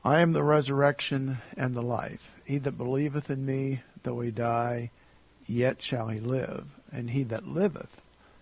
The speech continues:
and believeth in me shall never die." This is the message that the Lord Jesus Christ gave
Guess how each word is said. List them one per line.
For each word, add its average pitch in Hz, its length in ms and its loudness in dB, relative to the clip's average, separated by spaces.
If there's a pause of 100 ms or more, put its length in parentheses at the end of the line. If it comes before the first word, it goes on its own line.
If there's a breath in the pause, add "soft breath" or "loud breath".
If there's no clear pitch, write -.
(160 loud breath)
and 123 200 -2
believeth 113 500 -2
in 120 180 -4
me 117 440 -8 (420 soft breath)
shall 120 300 -4
never 120 260 -2
die." 104 480 -2 (560 loud breath)
This 123 160 -4
is 123 140 -4
the 120 100 -6
message 135 640 0
that 107 300 -2 (480 loud breath)
the 113 60 -6
Lord 127 220 -2
Jesus 120 440 -6
Christ - 560 -2
gave 123 280 -2